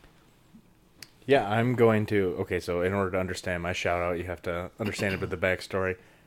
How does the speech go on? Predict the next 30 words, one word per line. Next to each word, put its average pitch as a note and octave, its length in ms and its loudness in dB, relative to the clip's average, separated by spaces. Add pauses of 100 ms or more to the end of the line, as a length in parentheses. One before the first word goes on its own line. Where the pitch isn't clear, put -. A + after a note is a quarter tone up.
(160)
So F#2+ 320 4
yesterday G2+ 560 2
I F#2 140 0
went F#2 320 -4
down F#2+ 360 0
to F2+ 280 -4
Kenosha, G2+ 480 -2
actually, G2 600 -2 (100)
to F2 480 -4 (400)
witness A#2 380 0
the G2 240 -2
reaffirmation G#2 880 -2
of F2 100 -6
a F2 80 -6
baptism F2 720 -4
of E2+ 160 -8
a F2 60 -8
friend F#2+ 260 -4
of F2 100 -8
mine F2 260 -6
named E2 200 -10
Bucky. F#2 400 -6 (640)
Uh, G2 420 2 (160)
they G#2 120 0
were F2+ 180 0
up F#2+ 220 0
from, F2 540 -2 (500)
uh, C#2+ 380 -8
Atlanta, G2+ 360 0
Georgia, F#2 520 0